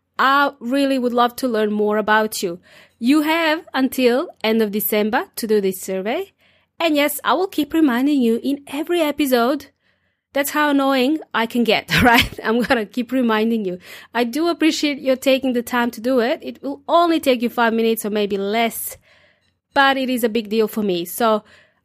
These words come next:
I really do appreciate you taking the time to do it. And there we go, amigos y amigas. Thanks for joining me in today's episode. Now go and take action. Start using the phrase,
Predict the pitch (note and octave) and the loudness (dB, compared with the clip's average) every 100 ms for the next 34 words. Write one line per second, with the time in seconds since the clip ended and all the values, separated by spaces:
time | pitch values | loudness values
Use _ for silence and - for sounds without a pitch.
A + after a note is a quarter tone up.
0 | - A#3+ A#3+ C4+ B3+ A#3 B3 A3 G#3+ A#3 | -2 0 2 2 0 0 -2 -2 -2 -2
1 | G#3+ - G#3+ G#3 G3 - - - - _ | -2 -2 -2 -2 -4 -8 -12 -12 -16 _
2 | _ - G#3 A3 G3+ G#3 G3 G3 G3 G3 | _ -10 -6 -4 -2 -4 -4 -4 -4 -4
3 | C#4 F4 E4+ - _ _ _ - D4+ D4+ | -2 0 -2 -8 _ _ _ -2 0 2
4 | D#4 - _ A#3+ E4+ E4+ E4+ D4+ D4+ D#4 | 0 -4 _ -8 0 0 2 2 2 2
5 | D#4 C#4+ D4 D4+ F4+ G4+ - D#4 D#4 - | 0 -2 -2 -2 -2 -4 -4 -4 -2 -4
6 | B3+ C4+ C#4 C#4 C#4+ D4+ - C4+ C#4 B3+ | 0 2 2 2 0 -2 -2 -2 -2 0
7 | A3+ G#3 G3 G#3 G3 E4+ G#4+ _ - - | 0 -2 -6 -6 -4 -2 -4 _ -20 -20
8 | _ - C#4 C#4 C#4 - A#3+ D#4 E4 D#4 | _ -4 2 4 4 0 0 2 2 2
9 | D4+ D4 - C#4 C#4+ - D#4 D#4 - C#4 | 0 0 0 -2 -2 -2 -2 -2 -2 -2
10 | - C#4+ C#4 C4+ C4 - C4 C4 C4+ | -2 -4 -4 -4 -6 -2 0 0 -2